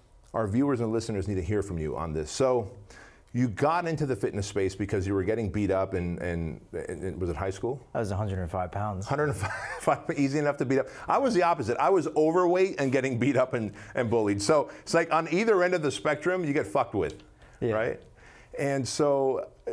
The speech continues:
Speaker 1: you obviously get into the fitness industry and you're in great shape now. You and I have worked out together at B K Strength, but you chose supplements as your path. And I know where supplements are concerned, and I've seen the movie Bigger, Faster, Stronger.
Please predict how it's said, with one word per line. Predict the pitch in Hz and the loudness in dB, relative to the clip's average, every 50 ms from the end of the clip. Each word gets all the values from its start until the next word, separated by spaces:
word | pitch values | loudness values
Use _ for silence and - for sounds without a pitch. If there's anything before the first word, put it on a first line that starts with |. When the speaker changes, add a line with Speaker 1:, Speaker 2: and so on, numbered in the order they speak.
| 381 147 | -8 -8
Speaker 1:
you | 156 139 135 123 113 - - - | -4 -2 -2 -2 -2 -2 -2 0
obviously | 131 131 127 120 - 127 | 0 0 0 -2 -2 -2
get | 113 120 | -2 -2
into | 113 95 107 | -2 -2 -2
the | 104 | -4
fitness | 95 104 104 - 98 95 - | -2 -2 -4 -4 -4 -4 -2
industry | 101 98 95 95 - 107 | -2 -2 -2 -2 -2 -4
and | 98 95 | -2 -2
you're | 95 95 | -2 -2
in | 95 | -2
great | 85 113 113 104 87 | 0 0 0 -2 -2
shape | - - 113 95 - | -2 -2 -2 -2 -2
now. | 98 92 90 92 90 | -2 -4 -2 -2 -2
You | 92 95 98 | -2 -2 -2
and | 95 95 | -2 -2
I | 95 | -2
have | 95 82 98 | -2 -2 -2
worked | 101 87 - | -4 -2 -2
out | 92 87 87 | -2 -2 -2
together | - 95 90 92 90 82 | -2 -2 -2 -2 -2 -2
at | 80 | -2
B | 95 101 - | -2 -4 -2
K | - 98 92 | -2 -2 -4
Strength, | - - - 95 87 90 87 87 - - - - - - - - - - | -4 -6 -6 -6 -6 -6 -6 -8 -12 -16 -20 -20 -20 -20 -20 -20 -12 -6
but | - 117 113 107 92 - | -2 0 0 0 -2 -4
you | - 131 123 | -2 -2 -2
chose | 107 - 143 143 160 143 | -2 0 0 0 0 -2
supplements | - - - 151 143 147 143 127 117 110 101 101 | -4 -2 -2 -2 -2 -2 -2 -2 -2 -2 -2 -2
as | 104 92 80 | -4 -4 -4
your | 98 | -4
path. | 85 - - - 95 73 - - - - - - - - - - | -6 -6 -6 -6 -4 -4 -6 -8 -10 -16 -20 -20 -18 -18 -12 -8
And | 107 107 107 107 104 101 95 90 95 90 - | -4 -2 -2 -2 -2 -2 -2 -4 -6 -8 -6
I | 101 107 | -4 -2
know | 113 131 147 | -2 0 0
where | 147 120 | 0 -2
supplements | 98 - 151 147 - 123 117 104 92 - | -2 -2 -2 -2 -2 -4 -4 -4 -4 -4
are | 95 | -6
concerned, | 87 - 101 90 85 - - 92 92 95 | -6 -4 -6 -6 -6 -6 -6 -4 -4 -4
and | 95 90 | -2 -2
I've | 101 107 - | -4 -4 -4
seen | - 117 107 | -6 -6 -4
the | 104 | -2
movie | 98 98 95 87 92 92 | -2 -2 -2 -2 -4 -6
Bigger, | 82 - 101 98 87 92 92 | -4 -2 -2 -2 0 -2 -4
Faster, | - - 98 90 87 - - 82 | -2 -4 -6 -6 -6 -8 -10 -12
Stronger. | - - - 110 104 101 95 85 82 - | -10 -6 -4 -4 -2 -2 -2 -2 -4 -4